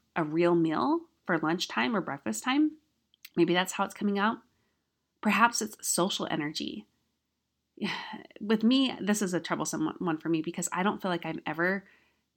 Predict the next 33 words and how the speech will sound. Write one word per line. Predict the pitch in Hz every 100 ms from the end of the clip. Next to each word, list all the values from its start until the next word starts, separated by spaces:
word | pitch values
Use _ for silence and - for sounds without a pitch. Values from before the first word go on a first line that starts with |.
| -
need | 175 160 143
more | 147 160
social | 185 247 254 277 285 -
input. | 262 262 302 311 302
Even | 185 196
during | 196 196 196
quarantine, | 175 - - 180 208 214 269 294 -
I'm | 190 180
like, | 175 175 - _ _ _ -
"I | 190
am | 190 185 175 165
fine | 147 151 208
being | 226 247
by | 262
myself." | 277 302 - - 330 - -
<laughs> | - -
I | 220
would | 208 190
love | 185 185
to | 226
be | 240
by | 254
myself. | 262 269 277 302 - - - - - - _
But | 202 254 277
even | - 269 311 277 254
me, | 311 359 202
I | 185
have | 196 190
found, | - 190 190
like, | 180 180 294
"Oh, | 339 240 214
I | 247
miss | 285 247 262 - -